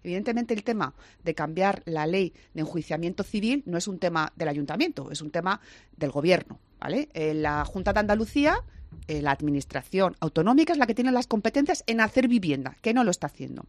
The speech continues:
Y el ayuntamiento, que es verdad, y aquí siempre lo he reconocido públicamente, que ha hecho más viviendas de las que le correspondían, aún siguen siendo muy pocas. ¿Qué le pido yo al agu-, al ayuntamiento? La agilidad en urbanismo. Entonces yo a cada uno le pido, pues, que se responsabilice de su parte, que entre todos podemos,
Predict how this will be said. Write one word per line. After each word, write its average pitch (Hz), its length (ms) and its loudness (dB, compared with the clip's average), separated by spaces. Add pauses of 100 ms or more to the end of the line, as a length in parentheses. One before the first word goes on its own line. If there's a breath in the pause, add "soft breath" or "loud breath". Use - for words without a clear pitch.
Y 233 80 -4
el 294 100 2
ayuntamiento, 285 760 6
que 151 140 -2
es 196 100 0
verdad, 196 360 2 (260 soft breath)
y - 80 -8
aquí 135 160 -4
siempre 165 300 -2
lo 156 80 4
he - 20 2
reconocido 156 480 -2
públicamente, 165 640 -4
que 165 100 -2
ha 165 40 2
hecho 175 180 -4
más 170 160 0
viviendas 185 320 -2
de 151 80 -2
las 143 120 -6
que - 120 -6
le 139 140 -4
correspondían, 240 680 2 (280 loud breath)
aún 262 160 2
siguen 240 260 -4
siendo 277 240 0
muy 196 220 -2
pocas. - 380 -6 (440 loud breath)
¿Qué 226 180 8
le 226 120 6
pido 220 180 4
yo 214 140 6
al 214 60 6
agu-, 214 260 4
al 208 100 4
ayuntamiento? 208 680 2
La 131 100 0
agilidad 127 560 0
en 160 120 -6
urbanismo. 175 440 -6
Entonces 165 180 -6
yo 214 80 0
a 220 40 -6
cada 190 200 2
uno 240 160 2
le 285 100 4
pido, 285 320 -2 (360 soft breath)
pues, 170 220 -4
que 180 160 -6
se 165 100 -2
responsabilice 156 680 -4
de 294 80 -2
su 226 140 -6
parte, 247 380 0
que - 80 -8
entre 156 240 -6
todos 202 240 -2
podemos, 269 460 -2